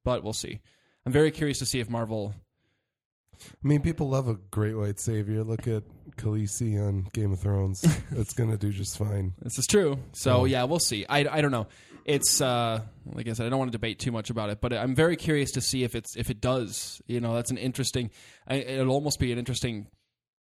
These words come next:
Speaker 1: precedent to see if something as big as Disney, I mean,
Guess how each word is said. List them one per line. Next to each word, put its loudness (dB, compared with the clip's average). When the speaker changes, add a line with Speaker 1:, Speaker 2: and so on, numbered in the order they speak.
Speaker 1:
precedent -4
to -2
see -2
if -8
something 2
as 0
big 0
as -4
Disney, -2
I -4
mean, -6